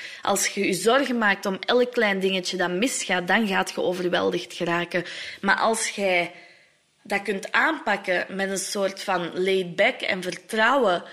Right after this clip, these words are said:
van ik vertrouw in onze relatie dat die wel gaat groeien, ik vertrouw dat dit goed komt,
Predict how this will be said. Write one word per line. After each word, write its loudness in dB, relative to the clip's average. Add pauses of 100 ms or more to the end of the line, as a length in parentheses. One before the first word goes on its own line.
van -2
ik -4
vertrouw 0
in -2
onze -2
relatie 0
dat -2
die -6
wel 2
gaat 0
groeien, 0
ik -4
vertrouw 0
dat 0
dit -6
goed -6
komt, -2